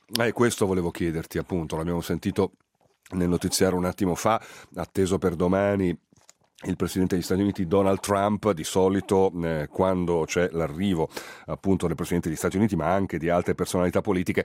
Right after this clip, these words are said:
le misure di sicurezza, lo sappiamo, a Davos sono ingenti. Che percezione si ha, eh, stando lì in questo momento, Lino Terlizzi?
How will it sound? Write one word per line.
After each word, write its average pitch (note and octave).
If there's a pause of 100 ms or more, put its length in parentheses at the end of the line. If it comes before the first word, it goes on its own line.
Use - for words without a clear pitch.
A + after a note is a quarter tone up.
(280)
le F2+
misure F#2
di E2+
sicurezza, F#2+
lo F#2
sappiamo, F#2
a E2+
Davos F2+
sono G2+
ingenti. A2 (320)
Che G2
percezione G#2
si A2+
ha, F2+ (140)
eh, D#2+
stando F2
lì D#2
in D2
questo -
momento, C#2+
Lino C#2+
Terlizzi? C#2+